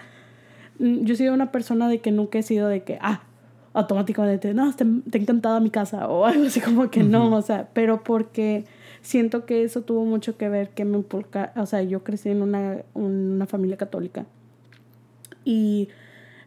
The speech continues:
Speaker 1: mm, pues, siempre decían, no, pues, eh, conviértete con Dios y, sí, cuando Dios siempre va a estar contigo, siempre te va a cuidar.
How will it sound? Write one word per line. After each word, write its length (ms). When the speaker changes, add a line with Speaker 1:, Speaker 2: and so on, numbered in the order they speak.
Speaker 1:
mm, 280
pues, 240
siempre 260
decían, 320
no, 180
pues, 140
eh, 80
conviértete 520
con 200
Dios 340
y, 440
sí, 500
cuando 340
Dios 300
siempre 240
va 60
a 20
estar 160
contigo, 540
siempre 280
te 100
va 60
a 40
cuidar. 380